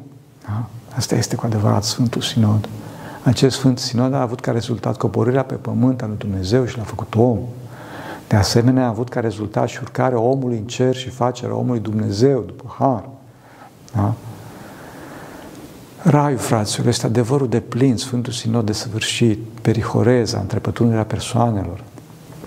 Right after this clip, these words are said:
Îl cunoști pe celălalt dinăuntru. Pur și simplu știi totul și nu bâșbâi în lumea bân-, bănuielilor și a judecăților, că de ce a făcut-o, ce a vrea să facă, ce urmărește. Arătat este că cel ce minte, cel ce este în bănuiel, este separat, este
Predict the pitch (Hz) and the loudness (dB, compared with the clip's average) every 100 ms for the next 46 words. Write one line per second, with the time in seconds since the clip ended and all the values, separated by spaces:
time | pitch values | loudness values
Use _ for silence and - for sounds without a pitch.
0 | - - - - 120 127 117 127 123 - | -18 -12 -4 0 4 6 6 6 2 -4
1 | 107 113 113 107 117 107 113 127 113 - | -4 -2 0 2 2 4 6 4 4 -2
2 | - - - - - 147 131 - - 151 | -12 -16 -18 -20 2 4 4 0 0 0
3 | 131 123 - 123 - 135 113 110 - 123 | 0 -2 -2 -2 2 2 2 -2 2 2
4 | 123 139 131 107 98 110 110 113 101 110 | 4 6 4 4 2 2 4 4 4 2
5 | 101 - 117 104 107 104 107 123 113 101 | 0 0 2 4 4 6 6 6 4 0
6 | - - - - - - - 127 98 95 | -6 -12 -16 -20 -20 -16 -2 2 4 4
7 | 104 107 127 120 - 104 - 127 127 151 | 2 4 4 4 -2 -6 2 2 4 0
8 | 123 - 110 - 151 151 110 - 117 127 | 0 -2 -6 0 2 0 -4 -4 -2 -2
9 | 117 - 113 - 69 69 139 113 - 107 | -2 -4 -10 -2 0 0 -2 -4 -2 -2
10 | 127 123 110 104 - - - - - - | -2 0 0 0 -4 -8 -12 -18 -18 -18
11 | - - - - - 120 120 120 147 143 | -18 -16 -14 -14 -2 2 2 4 2 2
12 | 127 - 120 113 - 143 139 - 117 104 | 0 2 0 -2 2 2 2 2 2 4
13 | 110 151 156 156 143 - 120 120 107 113 | 4 4 4 2 0 0 -2 -2 -2 -2
14 | 110 110 107 131 139 135 123 - 120 110 | 0 2 4 4 4 0 -4 -4 -4 -2
15 | 113 120 113 113 - | 2 2 0 -4 -8